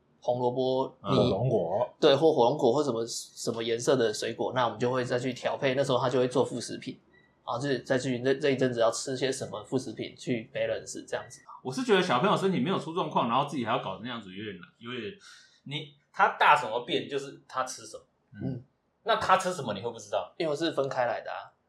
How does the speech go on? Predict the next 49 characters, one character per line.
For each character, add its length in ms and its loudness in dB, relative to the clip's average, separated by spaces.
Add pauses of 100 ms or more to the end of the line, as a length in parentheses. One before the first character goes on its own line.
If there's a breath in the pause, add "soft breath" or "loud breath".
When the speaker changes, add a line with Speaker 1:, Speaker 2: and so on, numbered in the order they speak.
Speaker 1:
有 140 -12
时 120 -12
候 80 -6
我 60 -4
们 80 -8
白 140 2
天 320 -2
上 200 -2
班 140 -2
啊， 160 -8
所 100 -4
以 60 -4
是 400 -8
Speaker 2:
阿 100 -6
公 120 2
阿 80 0
嬷 200 -4
顾。 220 -10
Speaker 1:
对， 120 -2
阿 120 -6
公 180 -6
阿 100 -6
嬷 20 -8
顾。 60 -4
Speaker 2:
那 260 2
问 120 -2
题 120 -10
是 160 -14
重 180 0
点 140 -10
就 60 -14
是 60 -14
在 140 0
这 140 -4
里， 120 -12
阿 120 -6
公 200 -2
阿 140 -6
嬷 320 0
会 160 2
不 80 -8
会 140 0
依 100 -14
照 160 0
你 80 -10
们 140 -20
意 240 -10
识， 420 -16
会 140 -8